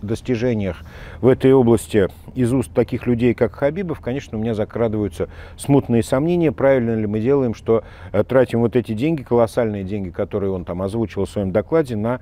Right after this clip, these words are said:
э, подобные мероприятия. Собственно, весь этот комплекс Г Т О, э, такой атовизм советского прошлого,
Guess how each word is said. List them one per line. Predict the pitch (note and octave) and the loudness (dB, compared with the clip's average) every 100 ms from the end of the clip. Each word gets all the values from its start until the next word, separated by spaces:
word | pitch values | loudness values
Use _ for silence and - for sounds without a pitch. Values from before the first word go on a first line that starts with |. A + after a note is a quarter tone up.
| - - - | -10 -20 -16
э, | - G#2 G2+ | -8 -6 -4
подобные | G2 A#2 B2+ A2+ A2+ | -2 0 0 0 0
мероприятия. | A2 - A2 F#2 D#2 D#2+ | -2 -2 -2 -2 -4 -6
Собственно, | - F3 - E3+ D#3 C#3 | -2 -4 -2 0 0 0
весь | - A#2+ D3+ | -2 -4 -2
этот | C#3+ B2+ | -2 -2
комплекс | - D3+ A#2+ A#2 G2+ | -2 -4 -2 -4 -2
Г | A2+ | -4
Т | - | 0
О, | D3+ F#3 F#3+ - - - - - | 0 0 -2 -8 -20 -20 -18 -6
э, | G2+ G2 | -4 0
такой | B2 - C#3+ A#2+ | -2 0 2 2
атовизм | - B2+ C#3+ C3+ D3 A2+ A2 | 0 0 2 2 0 -2 -6
советского | - A#2+ B2+ - - A2 | -2 0 0 -2 -2 0
прошлого, | G2 D#3 F3+ - D#3 C#3+ B2+ | 0 0 0 0 2 2 0